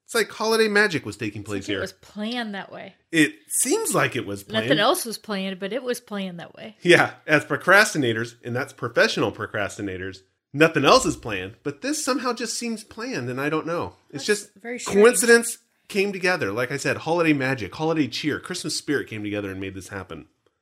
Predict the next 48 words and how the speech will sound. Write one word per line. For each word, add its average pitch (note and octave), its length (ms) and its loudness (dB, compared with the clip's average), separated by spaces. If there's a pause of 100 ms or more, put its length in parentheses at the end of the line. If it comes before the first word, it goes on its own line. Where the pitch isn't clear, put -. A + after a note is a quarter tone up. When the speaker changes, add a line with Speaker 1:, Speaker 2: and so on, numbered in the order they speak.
(340)
Speaker 1:
Speaking A3 320 2
about F#3+ 200 6
holiday G3 380 6
magic, E3 360 6
I F#3 40 6
know G3 140 8
we're B3+ 80 4
talking F#3 420 2
about E3+ 160 4
the C#3 80 -2
Santa C#3 380 4
Claus F#3 300 2
here, G3+ 200 4
but F#3+ 260 0
maybe F4 600 2 (440)
when F3 220 8
we F#3 120 4
were E3+ 200 8
jumping D3 460 4
into D3+ 260 6
this E3+ 260 4
all D3+ 200 8
those C#3 260 8 (220)
twenty-four D#3 580 6
minutes B2+ 380 0
ago, D#3+ 420 4 (240)
we F3 120 -8
should E4 180 2
have C4 140 -2
really B3 220 6
thought F#3 360 2
about D3+ 580 8 (260)
maybe D3 280 4
one D3 160 8
of D3 60 6
my C3+ 100 8
personal C#3 480 4
favorites F#2 420 -6
to - 120 -12
do E2+ 180 -8
instead, E2+ 480 -4
and G2+ 100 -6
that's D3+ 220 0
Cary G3 220 4
Grant's F3 260 2
The C#3+ 60 -2
Bishop's A#2+ 440 -2
Wife. C#2+ 360 -14